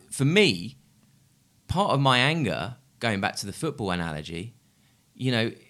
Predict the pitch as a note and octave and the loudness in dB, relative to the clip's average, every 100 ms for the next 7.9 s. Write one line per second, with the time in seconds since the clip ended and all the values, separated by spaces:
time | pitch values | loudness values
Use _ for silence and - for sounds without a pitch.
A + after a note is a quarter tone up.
0 | - - - - _ - - C#3 E3 C3+ | -20 -20 -20 -20 _ -20 -6 0 0 0
1 | C#3+ D3+ G2 C2+ A#1+ G2 - _ _ - | 0 2 0 -2 -8 -12 -14 _ _ -6
2 | A#2+ G#2+ F#2+ - _ _ _ _ _ _ | -2 -2 -4 -8 _ _ _ _ _ _
3 | - G#2+ G2 F#2 - _ _ _ _ _ | -2 0 0 -4 -12 _ _ _ _ _
4 | - B2+ - E2+ E2 - B2+ G2+ - - | -8 -6 -6 -2 -4 0 0 0 -4 -18
5 | _ _ _ _ _ _ A#2+ G#2+ F#2+ - | _ _ _ _ _ _ -6 -4 -4 -8
6 | - - C#3 - C3 C#3+ D#3+ C3+ G#2+ G2+ | -16 -2 -2 2 0 2 2 2 0 -4
7 | G#2 A2+ A2+ F#2 A2+ - - E2+ C#2 | 0 2 2 0 -6 -8 -14 -14 -14